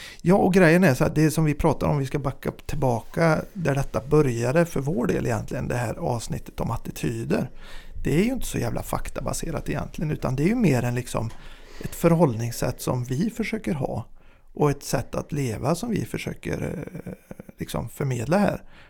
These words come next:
Att vara lite schysstare mot varann och att liksom framföra saker på ett mer mänskligt sätt, liksom.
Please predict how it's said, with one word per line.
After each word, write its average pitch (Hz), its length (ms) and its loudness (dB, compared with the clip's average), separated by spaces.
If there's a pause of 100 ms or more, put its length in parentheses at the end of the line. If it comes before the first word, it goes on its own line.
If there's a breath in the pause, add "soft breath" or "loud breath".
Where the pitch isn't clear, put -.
(140 soft breath)
Att - 360 -4 (1300 soft breath)
vara 147 260 6
lite 117 200 -6
schysstare - 580 -2
mot 202 240 -2
varann - 300 -6 (160)
och - 160 2
att - 140 -2
liksom - 260 -2
framföra 123 580 0
saker - 340 -4
på - 220 -2
ett - 220 -8
mer 120 380 -2 (480)
mänskligt - 680 -4
sätt, - 420 -6
liksom. - 300 -10